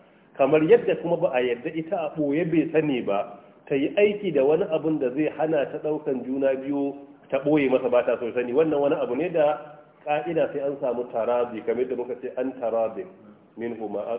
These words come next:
a, a baya. Wata shawurin, kamar yadda aka faɗa a cikin shika, to wannan ya shigo hatta a cikin al'amarin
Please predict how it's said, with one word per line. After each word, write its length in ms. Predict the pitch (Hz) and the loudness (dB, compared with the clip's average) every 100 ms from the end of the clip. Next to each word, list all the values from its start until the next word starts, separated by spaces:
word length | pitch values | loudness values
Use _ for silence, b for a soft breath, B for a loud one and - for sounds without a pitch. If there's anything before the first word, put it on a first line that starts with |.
| - | -6
a, 120 | 127 | -6
a 80 | 117 | -6
baya. 400 | 107 104 101 101 - - - - - | 0 2 2 0 -4 -16 -20 -20 -8
Wata 280 | 113 127 135 104 | -2 0 0 2
shawurin, 480 | 160 160 139 123 104 - - - _ _ | 6 6 6 2 -2 -10 -20 -20 _ _
kamar 200 | 123 135 160 | 0 2 2
yadda 100 | 156 | 0
aka 120 | 135 | 0
faɗa 200 | 123 139 | -2 0
a 100 | 131 - | -2 -2
cikin 160 | 160 156 - | -2 -2 -2
shika, 360 | 233 175 120 | 2 2 2
to 60 | 131 | 2
wannan 280 | 147 139 127 | 0 2 0
ya 120 | 127 | 0
shigo 240 | - 131 139 - | -2 -2 -2 0
hatta 480 | 123 - - 175 | -4 -6 2 4
a 80 | 156 - | 4 -2
cikin 200 | - 147 | -6 -4
al'amarin 760 | 127 139 139 127 131 127 131 | -2 0 2 2 2 0 -2